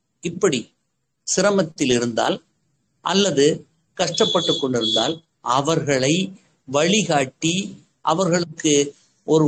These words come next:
உயர்ந்த இடத்தை காட்டக்கூடிய கடமை உங்களுக்கு இருக்கிறது.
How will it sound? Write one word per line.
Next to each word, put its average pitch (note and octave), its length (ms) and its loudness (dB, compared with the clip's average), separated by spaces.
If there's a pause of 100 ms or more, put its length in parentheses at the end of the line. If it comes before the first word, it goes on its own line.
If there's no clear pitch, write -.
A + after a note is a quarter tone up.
உயர்ந்த G3 520 0
இடத்தை D#3 440 0
காட்டக்கூடிய C#3+ 840 -4 (200)
கடமை F3+ 540 -2 (160)
உங்களுக்கு B2+ 480 -8
இருக்கிறது. A2 360 -12